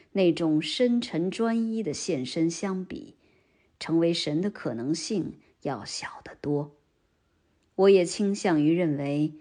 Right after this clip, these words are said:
那种靠啤酒和铜管乐队激发的爱国热情，不会让人为国家干出太多的坏事，也不会干出太多的好事。“再来一杯”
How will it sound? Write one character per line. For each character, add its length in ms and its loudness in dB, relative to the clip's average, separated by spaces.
那 180 2
种 240 2
靠 280 -2
啤 340 -2
酒 340 -4
和 360 -2
铜 340 -2
管 300 -4
乐 200 2
队 320 0
激 360 -6
发 260 -2
的 140 -8
爱 240 -2
国 240 0
热 180 2
情， 440 -4
不 160 4
会 200 2
让 260 2
人 320 2
为 160 2
国 240 2
家 320 0
干 320 -6
出 220 -6
太 320 -10
多 280 -2
的 80 -10
坏 380 -8
事， 320 -10
也 160 2
不 120 0
会 460 2
干 240 -4
出 200 -6
太 280 -6
多 200 -2
的 80 -4
好 400 -12
事。 440 -8
“再 180 4
来 200 2
一 160 -2
杯” 360 4